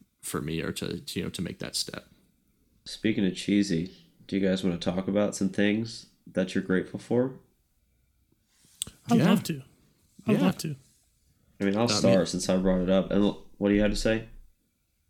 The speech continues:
Speaker 1: No, go for it. Go for it.
Speaker 2: Oh, okay. I'll start. Um, so like, wh-, like I said, when we were doing this, I kind of stopped and thought about what I was grateful for. And, you know, some of this actually relates to some of the things, like, I realized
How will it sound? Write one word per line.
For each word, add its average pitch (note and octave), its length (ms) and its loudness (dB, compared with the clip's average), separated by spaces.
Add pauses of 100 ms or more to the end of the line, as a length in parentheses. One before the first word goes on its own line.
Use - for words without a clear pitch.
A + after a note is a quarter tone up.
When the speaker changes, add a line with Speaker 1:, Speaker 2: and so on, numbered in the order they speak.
(400)
Speaker 1:
No, B2+ 160 0
go A#2 160 -2
for - 160 -6
it. F#2+ 40 -8
Go G#2+ 80 -6
for - 120 -10
it. - 80 -8
Speaker 2:
Oh, B2 240 4
okay. F#2+ 280 0 (540)
I'll - 160 4
start. A#2+ 460 4 (880)
Um, B2 560 4 (100)
so C#3+ 160 4
like, C#3 180 6
wh-, D3+ 140 2
like C#3+ 160 6
I B2+ 60 4
said, G#2+ 240 4
when A2 100 4
we A#2+ 60 6
were A#2+ 80 6
doing G#2+ 240 4
this, G2+ 200 4
I F#2+ 60 4
kind F#2 180 0
of F2 80 -4
stopped F2+ 280 0
and E2+ 100 -2
thought F2 140 2
about E2+ 400 0
what F#2 100 2
I F2+ 60 2
was F2+ 160 -2
grateful - 320 -4
for. F#2+ 340 -4 (580)
And, E2+ 520 0 (360)
you E2 120 0
know, B1 160 -2
some A2+ 200 2
of C3 100 2
this F2+ 260 2
actually F#2 320 2
relates F#2+ 340 4
to F2 80 -2
some G2 180 2
of F2+ 80 4
the F2+ 60 -6
things, F#2+ 380 0
like, F2+ 180 0
I F2 60 2
realized G#2 580 4